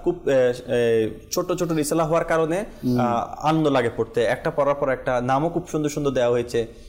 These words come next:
Speaker 1: এ, বৃদ্ধ পূজারী, এ, কবরস্থানের পেতনি, এ, ক-, এ, আহত সাপ, কত সুন্দর সুন্দর রিসালার নাম পড়তে আলাদা একটা মজা লাগে। আর এখানে আমি একটা কথা বলবো, বর্তমান চলছে রমজান মাস,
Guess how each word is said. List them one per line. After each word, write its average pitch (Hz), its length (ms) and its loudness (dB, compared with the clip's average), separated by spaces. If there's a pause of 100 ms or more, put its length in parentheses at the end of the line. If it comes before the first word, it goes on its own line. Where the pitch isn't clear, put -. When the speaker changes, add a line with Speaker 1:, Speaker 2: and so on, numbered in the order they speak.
(300)
Speaker 1:
এ, 117 180 0
বৃদ্ধ 120 400 -2
পূজারী, 113 520 0 (360)
এ, 113 140 0 (180)
কবরস্থানের 123 480 0 (100)
পেতনি, 113 500 -2
এ, 113 640 -6
ক-, 120 240 0
এ, 113 280 2
আহত 123 280 -2
সাপ, 117 480 -2 (240)
কত 208 220 -4
সুন্দর 170 320 0
সুন্দর 156 220 -2
রিসালার 135 340 0
নাম 147 380 -4 (120)
পড়তে 156 460 0
আলাদা 156 400 4
একটা 156 160 -2
মজা 131 280 2
লাগে। 143 260 2 (460)
আর 120 280 2
এখানে 160 200 0
আমি 180 80 0
একটা 180 180 -2
কথা 180 100 2
বলবো, 180 240 2 (340)
বর্তমান 147 340 0
চলছে 143 300 -4
রমজান 123 320 0
মাস, 107 280 -2